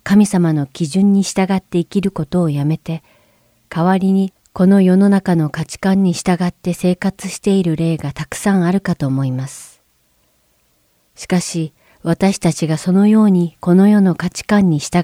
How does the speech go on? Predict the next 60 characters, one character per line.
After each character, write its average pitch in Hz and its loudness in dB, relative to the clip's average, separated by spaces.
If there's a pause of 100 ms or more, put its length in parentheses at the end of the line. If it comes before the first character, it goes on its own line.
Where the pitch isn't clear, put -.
っ 180 2
て - -2
生 190 2
活 196 0
し - -6
続 208 -4
け 233 0
る 185 0
な 160 0
ら、 139 -6 (580)
私 160 -2
た 160 -4
ち - -4
も 156 0 (380)
テ 175 4
ア 190 2
テ 196 0
ラ 190 4
の 190 4
教 190 0
会 190 2
が 190 2
受 196 0
け - 0
た 170 0
よ 156 0
う 151 0
な 147 -2 (300)
厳 175 0
し 185 -2
い 165 -8
警 175 -2
告 190 0
を 185 -2
イ 170 -2
エ 185 2
ス 180 -4
様 151 -2
か 151 -6
ら 143 -4
聞 - -16
く - -18
こ 202 -2
と 214 2
に 185 2
な 147 -2
る 151 -2
で 135 -6
し - -12
ょ 143 -8 (1800)
う。 - -20
リ 208 2
ス - 0
ナ 190 4
ー 170 2
の 165 0
皆 190 2
さ 180 0
ん 151 2
は、 151 -4